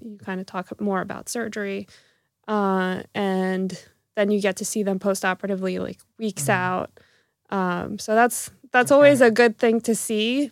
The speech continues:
Speaker 1: because in the hospital, you, you oftentimes just,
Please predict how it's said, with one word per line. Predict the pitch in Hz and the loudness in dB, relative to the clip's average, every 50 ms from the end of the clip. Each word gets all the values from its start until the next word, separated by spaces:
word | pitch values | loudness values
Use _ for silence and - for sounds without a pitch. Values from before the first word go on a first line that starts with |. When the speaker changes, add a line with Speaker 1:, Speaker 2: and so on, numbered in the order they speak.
| - _ | -8 _
Speaker 1:
because | 220 196 - 214 196 202 196 190 190 - - - _ _ _ _ _ - | -16 -8 -2 0 2 2 0 0 -4 -8 -12 -16 _ _ _ _ _ -2
in | - 240 | 2 2
the | 233 208 | 4 4
hospital, | 190 220 214 214 214 - - 226 240 240 240 | 4 4 2 2 2 0 -2 0 0 2 2
you, | 240 226 208 - - - _ _ _ _ | 0 0 -4 -6 -10 -14 _ _ _ _
you | 233 240 226 | -2 0 2
oftentimes | 202 196 202 - 226 208 185 208 202 208 208 196 - - | 2 2 2 0 -2 -2 -2 -2 -4 -4 -4 -4 -6 -6
just, | - 208 196 - - | -6 -4 -4 -6 -8